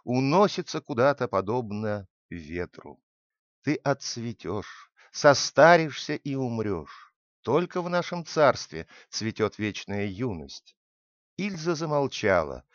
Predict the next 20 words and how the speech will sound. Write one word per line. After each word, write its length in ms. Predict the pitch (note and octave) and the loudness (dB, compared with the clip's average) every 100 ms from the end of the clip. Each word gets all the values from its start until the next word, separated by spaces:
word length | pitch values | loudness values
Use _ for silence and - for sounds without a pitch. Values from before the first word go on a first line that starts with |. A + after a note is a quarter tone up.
| - _ | -20 _
но 200 | - E2 | -8 -4
она 220 | G#2+ D#3+ | -4 -4
стала 360 | C#3+ - C#3+ C3+ | -6 -4 -2 -2
грустить. 840 | A#2 B2+ - - A#2+ D#2+ - - _ _ - | -4 -6 -8 -10 -10 -10 -18 -20 _ _ -12
Её 320 | F#2 C3 D#3 | -6 -2 -2
страстное 640 | - E3 F3+ - - D3 | -2 2 2 0 -4 -4
желание 640 | A2+ C#3 F3+ E3+ A#2+ F2+ E2 - - | -4 -2 -2 -2 -2 -4 -6 -12 -18
становилось 580 | - C#3 D#3 F3 E3+ D3 | -6 -2 -2 -4 -6 -6
сильнее. 800 | - D#3+ E3 D#3 B2 E2+ D2 - _ _ _ | -8 -6 -6 -4 -4 -4 -8 -14 _ _ _
Она 220 | - A#2 C3 | -6 -4 -2
не 100 | C#3 | -2
обращала 480 | C3+ C3+ - D3 | -2 -4 -4 -4
внимания 460 | C#3 C#3 C#3 C#3 C3 | -4 -6 -6 -4 -4
на 100 | A#2+ | -6
своих 360 | - B2+ A#2 B2+ | -6 -6 -6 -6
овечек. 560 | A2+ F2 - - _ _ - - | -6 -8 -8 -20 _ _ -18 -6
Ничто 560 | B2+ C#3 - - F3+ | -2 -2 -4 -2 0
не 160 | F3+ F3 | 2 0
радовало 580 | E3 E3+ E3 B2+ A2+ A2 | 2 6 6 6 2 0
её. 640 | G2 F#2+ F2+ E2 C#2+ | -2 -6 -6 -4 -6